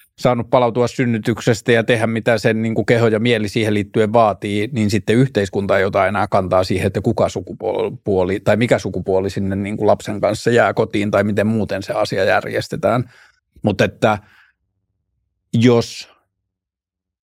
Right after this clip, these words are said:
se, että tulevaisuudessa niinku niin iso osa aikuisväestöstä olisi töissä, että tietyllä tavalla – hinnat nousisi niin paljon, että kotiin jääminen ei olisi enää taloudellisesti mahdollista,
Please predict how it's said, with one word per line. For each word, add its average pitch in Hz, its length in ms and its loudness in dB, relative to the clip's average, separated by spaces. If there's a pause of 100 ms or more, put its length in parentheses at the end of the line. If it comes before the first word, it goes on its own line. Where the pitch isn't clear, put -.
(260)
se, 135 380 0
että 120 260 -2
tulevaisuudessa 113 1400 2 (280)
niinku 110 640 2 (760)
niin 127 280 4
iso 117 300 0
osa 117 240 4
aikuisväestöstä 110 840 0
olisi 104 180 2
töissä, 120 580 2
että 110 580 0 (120)
tietyllä 107 280 2
tavalla – 104 600 2 (840)
hinnat 123 460 0
nousisi 117 400 0
niin 120 200 2
paljon, 113 320 2
että 107 180 -6
kotiin 110 360 2
jääminen 104 520 0
ei 110 340 2
olisi 104 240 0
enää 104 260 0
taloudellisesti 101 800 0
mahdollista, 98 840 0